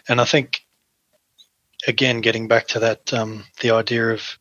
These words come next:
having the conversation planned in advance, it may not be that, you know, a stranger breaches your, um, tolerance zone in terms of physical distancing at the supermarket. It could be a workmate who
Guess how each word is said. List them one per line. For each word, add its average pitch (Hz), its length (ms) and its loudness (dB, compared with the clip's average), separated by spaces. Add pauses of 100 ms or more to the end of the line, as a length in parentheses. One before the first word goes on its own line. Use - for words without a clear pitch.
having 117 280 0
the 110 80 -6
conversation 113 640 0
planned 113 320 -2
in 107 120 -6
advance, 117 540 -2 (840)
it 123 140 0
may 131 160 2
not 123 200 0
be 123 160 0
that, 113 220 2 (260)
you 117 40 -6
know, 110 140 -2
a 104 60 -2
stranger 117 480 0
breaches 113 440 -4
your, 110 300 -2 (1200)
um, 120 360 0 (240)
tolerance 127 560 2 (280)
zone 131 320 0
in 127 80 -4
terms 123 260 -2
of 117 80 -6
physical 120 380 -2
distancing 117 500 -2
at 117 80 -10
the 117 80 -4
supermarket. 123 640 -4 (420)
It - 140 -6
could 123 160 -4
be 120 120 2
a 113 80 2
workmate 113 500 -2 (760)
who 117 260 -2